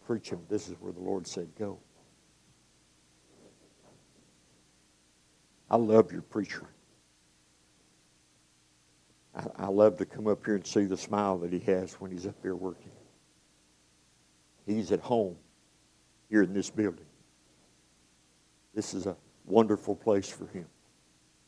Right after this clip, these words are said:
And it's a real blessing. But he needs his church members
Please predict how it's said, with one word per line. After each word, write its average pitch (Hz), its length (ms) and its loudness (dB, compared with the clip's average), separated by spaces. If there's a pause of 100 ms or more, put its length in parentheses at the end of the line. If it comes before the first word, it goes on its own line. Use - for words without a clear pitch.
(520)
And 98 80 0
it's - 140 -2
a 101 40 0
real 98 220 4
blessing. - 380 0 (1400)
But 92 100 -6
he 113 200 4
needs 113 320 6
his 123 140 -6
church - 560 2
members 87 440 -10